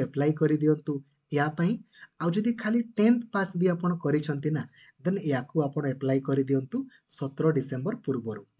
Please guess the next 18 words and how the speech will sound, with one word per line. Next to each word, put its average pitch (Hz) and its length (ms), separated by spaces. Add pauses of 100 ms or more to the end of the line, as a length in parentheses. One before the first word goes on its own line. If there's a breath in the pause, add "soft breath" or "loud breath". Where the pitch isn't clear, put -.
(140)
ଠିକ୍ 175 120
ଅଛି? 175 180 (440 loud breath)
ଆସନ୍ତୁ 240 360
ବର୍ତ୍ତମାନ 214 380
ଡିସ୍କସନ୍ 175 520
କରିବା 139 340 (420 loud breath)
ଓପିଏସ୍ସିରେ 214 680
ଯୋଉ 214 180
ଭେକେନ୍ସି 160 440
ଆପଣଙ୍କର 156 440
ଆସିବାକୁ 135 420
ଯାଉଛି, 135 360 (480 soft breath)
ପିଜିଟି 226 520
ଭେକେନ୍ସି, 135 480 (220)
ପୋଷ୍ଟ 220 300
ଗ୍ରାଜୁଏଟ୍ 143 480
ଟିଚର, 147 260
କୋଉଠି? 220 340